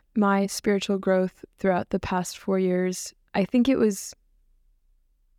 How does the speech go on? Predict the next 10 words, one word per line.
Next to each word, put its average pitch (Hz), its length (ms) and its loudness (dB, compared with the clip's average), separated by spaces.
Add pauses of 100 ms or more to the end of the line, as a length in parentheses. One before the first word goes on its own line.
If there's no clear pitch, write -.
(300)
it 233 80 0
was 247 200 0
good 269 180 -2
to 302 100 0
hear 226 680 0 (640)
what 208 140 2
you 208 420 2
told 202 240 0
me 190 100 2
earlier 185 680 0